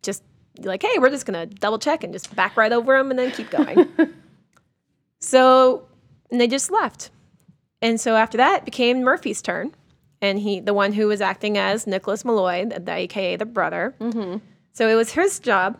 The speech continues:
Speaker 1: to then start calling the hospitals and morgues and attempt to locate his missing brother, quote unquote. Yet nobody reported any fatal accidents recently.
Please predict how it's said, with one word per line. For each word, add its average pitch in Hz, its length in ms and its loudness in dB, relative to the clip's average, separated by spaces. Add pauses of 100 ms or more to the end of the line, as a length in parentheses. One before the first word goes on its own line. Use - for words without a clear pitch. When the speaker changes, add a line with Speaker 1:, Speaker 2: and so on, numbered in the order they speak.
(320)
Speaker 1:
to 233 140 -4
then 214 220 0
start 214 280 -2
calling 196 260 -4
the 190 60 -8
hospitals 185 540 -4
and 214 80 -6
morgues 180 460 -6
and 175 80 -8
attempt 190 300 -12
to 214 80 -10
locate 175 460 -6
his 190 220 -10
missing 170 380 -12
brother, 190 340 -4 (180)
quote 165 200 -10
unquote. 202 360 -6 (1000)
Yet 202 180 2
nobody 214 420 0
reported 202 560 -2
any 185 300 -10 (240)
fatal 180 360 -6
accidents 180 600 -12
recently. - 520 -12